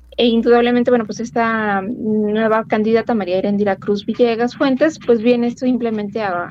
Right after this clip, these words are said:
a cubrir un espacio en donde no hubo ni siquiera para la consejera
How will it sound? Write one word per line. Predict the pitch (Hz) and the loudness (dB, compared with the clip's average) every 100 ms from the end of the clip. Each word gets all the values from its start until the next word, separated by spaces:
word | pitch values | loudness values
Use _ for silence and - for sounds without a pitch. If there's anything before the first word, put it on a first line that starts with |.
| - 196 | -12 -14
a | - | -2
cubrir | 214 214 233 233 | 0 2 4 4
un | 220 | 2
espacio | 233 208 247 247 | 0 0 0 0
en | 208 196 | -2 -4
donde | 185 190 185 | -4 -6 -4
no | 214 226 | 0 4
hubo | 233 226 240 | 4 2 0
ni | 202 | -2
siquiera | - - 214 | -10 -8 -6
para | 214 180 | -6 -6
la | 175 | -8
consejera | 180 202 196 208 | -10 -12 -8 -8